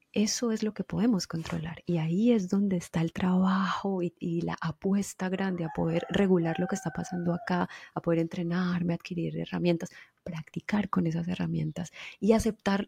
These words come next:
la incertidumbre, porque es que eso también, eh, mm, lo que aludías ahora, Carlos, los seguros, el seguro de vida, el seguro médico, el seguro de viajes, la,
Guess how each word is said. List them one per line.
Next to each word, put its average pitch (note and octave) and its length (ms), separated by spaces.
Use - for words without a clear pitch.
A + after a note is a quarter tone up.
la A#3+ 180
incertidumbre, A3+ 1300
porque - 280
es F#3 100
que - 100
eso G3+ 160
también, G3 600
eh, F#3 440
mm, E3+ 260
lo F#3 160
que F3 100
aludías D#3 440
ahora, E3 180
Carlos, E3 320
los F3 200
seguros, E3+ 520
el F3 100
seguro E3 300
de D#3 60
vida, E3 300
el F#3 100
seguro D#3 320
médico, F3 520
el G3+ 180
seguro D#3+ 300
de D3+ 100
viajes, F3 680
la, D#3+ 460